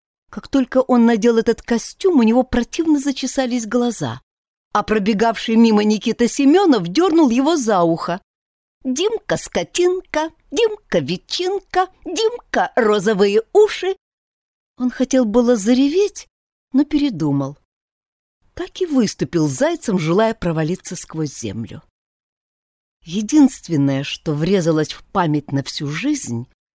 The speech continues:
роль надо заслужить. И не просить, а брать самому, первым. Школьные годы запомнились невыученными уроками, слезами матери, когда отец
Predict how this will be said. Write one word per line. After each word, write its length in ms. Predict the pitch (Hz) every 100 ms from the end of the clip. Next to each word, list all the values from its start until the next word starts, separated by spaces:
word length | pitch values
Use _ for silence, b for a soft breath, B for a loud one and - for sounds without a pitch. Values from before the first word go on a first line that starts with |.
| _ _ _
роль 460 | 156 151 220 311 285 _
надо 460 | 175 175 208 180 175
заслужить. 920 | 180 - - 185 180 - - - - _ _ _ _ _ _ 226
И 100 | 233
не 160 | 277
просить, 800 | 277 302 320 - 190 - - - _ _ _ _ _
а 140 | 160
брать 300 | 143 220 226
самому, 580 | - 208 214 185 113 104 _ _ _ _ _ _
первым. 560 | 190 127 101 - - - _ _ _ _ _ _ _ _ _ _
Школьные 680 | - - 311 339 285 202 160
годы 340 | 143 143 143
запомнились 720 | 139 190 320 339 311 294 -
невыученными 760 | 247 214 247 277 - 247 240 240
уроками, 640 | 226 196 151 135 156 143 156 _ _ _ _ -
слезами 600 | - 226 233 302 339 320
матери, 500 | 233 226 214 233 196
когда 360 | 196 170 185
отец 460 | 185 - 185 -